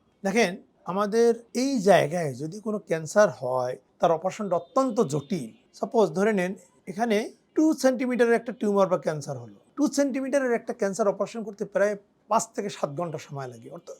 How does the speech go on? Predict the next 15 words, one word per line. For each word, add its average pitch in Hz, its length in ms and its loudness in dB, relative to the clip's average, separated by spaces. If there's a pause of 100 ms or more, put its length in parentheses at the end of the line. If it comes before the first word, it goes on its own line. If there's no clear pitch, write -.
(460)
অথচ 226 320 6
এই 185 220 4
টু 226 180 -6
সেন্টিমিটারের 247 540 -4
একটা 233 180 -4
ক্যান্সার 202 420 -2
যদি 196 160 -6
চামড়ার 226 440 4
নিচে 233 240 -2
হতো, 185 240 -2
মাত্র 185 360 -2
পাঁচ 233 240 -2 (100)
মিনিট 156 200 -8
সময় 127 260 -16
লাগতো। - 220 -20